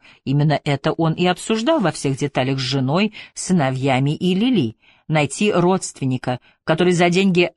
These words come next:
одолжил бы на время грудного ребёнка, ничего не стоило. "Э, зачем мне врать?" — пролепетал он.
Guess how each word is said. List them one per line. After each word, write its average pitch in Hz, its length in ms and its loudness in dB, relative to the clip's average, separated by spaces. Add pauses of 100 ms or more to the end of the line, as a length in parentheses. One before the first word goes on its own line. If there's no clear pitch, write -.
одолжил 170 760 2
бы 160 160 0
на 147 140 2
время 160 440 2 (220)
грудного 170 480 2
ребёнка, 170 440 2
ничего 226 320 0
не 277 120 0
стоило. 123 580 -4
"Э, 151 520 0 (220)
зачем 135 440 -2
мне 139 140 0
врать?" — 247 400 0
пролепетал 120 560 -4
он. 117 160 -4